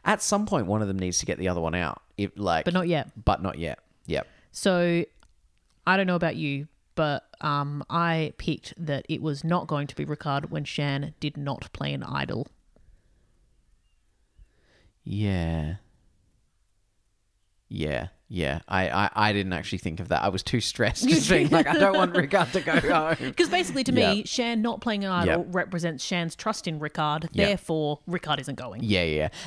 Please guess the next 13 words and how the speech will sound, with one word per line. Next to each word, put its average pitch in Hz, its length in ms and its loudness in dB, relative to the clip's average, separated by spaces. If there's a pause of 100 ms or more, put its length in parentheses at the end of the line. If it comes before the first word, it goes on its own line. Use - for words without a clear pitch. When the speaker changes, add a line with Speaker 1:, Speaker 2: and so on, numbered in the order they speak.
(100)
Speaker 1:
And 151 220 4 (400)
at, 175 220 0 (120)
at 139 240 4
Tribal, 104 540 4 (120)
Ricard 95 680 2 (560)
was, 104 240 2
like, 90 180 2
pretty 101 280 2
upfront 80 480 0
that 95 200 -2
he 76 80 -2
was, 85 180 -2
like, - 300 0